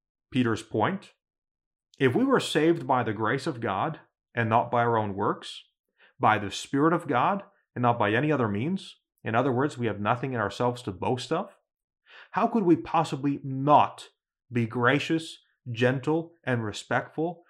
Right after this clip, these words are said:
with those who are still lost in their sin? How could we possibly offer them a rose if we first cut off their nose?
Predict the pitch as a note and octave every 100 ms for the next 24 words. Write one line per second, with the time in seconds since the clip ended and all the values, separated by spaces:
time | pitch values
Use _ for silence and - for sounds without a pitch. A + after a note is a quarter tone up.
0 | _ C3 B2+ C3+ C3+ C3 B2 - - E3
1 | C#3+ C3+ A2 - A#2+ G#2 G2+ F#2+ - F2
2 | B1+ - _ _ _ _ _ _ _ _
3 | _ _ - G3 F#3+ D3+ C3+ B2+ - -
4 | - C3 B2+ B2+ B2+ C3+ B2 G#2+ G#2 B2
5 | F3 C3+ - - - _ _ - A#2+ B2
6 | D3 B2 - C3 A#2+ B2 A#2 G#2 G2+ A2
7 | G2 - - -